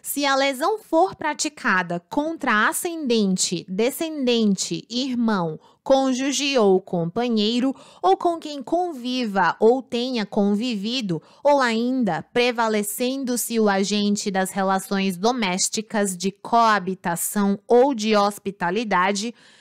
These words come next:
pena: detenção de três meses a três anos. Parágrafo dez. Nos casos previstos nos parágrafos primeiro a terceiro deste artigo,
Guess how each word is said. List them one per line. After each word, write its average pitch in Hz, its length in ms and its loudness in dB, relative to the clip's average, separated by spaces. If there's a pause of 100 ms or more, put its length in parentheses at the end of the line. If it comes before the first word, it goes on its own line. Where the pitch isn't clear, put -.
(220)
pena: 196 520 0
detenção 233 920 0
de 247 200 0
três 277 500 -2
meses 202 640 -2
a 196 180 2
três 220 640 -2
anos. 202 680 -2 (520)
Parágrafo 214 480 0
dez. 165 440 -4 (260)
Nos 240 220 2
casos 320 440 0
previstos 277 680 -4
nos 247 160 -4
parágrafos 190 600 0
primeiro 220 540 2
a 262 80 2
terceiro 202 580 0
deste 175 320 -2
artigo, 240 640 -2